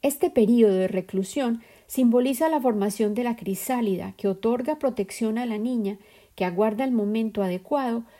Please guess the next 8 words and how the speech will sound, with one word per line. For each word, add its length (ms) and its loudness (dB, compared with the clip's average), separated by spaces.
para 200 0
convertirse 720 -2
en 120 -2
un 120 -2
ser 240 -4
nuevo 560 -2
y 140 -2
diferente. 720 -8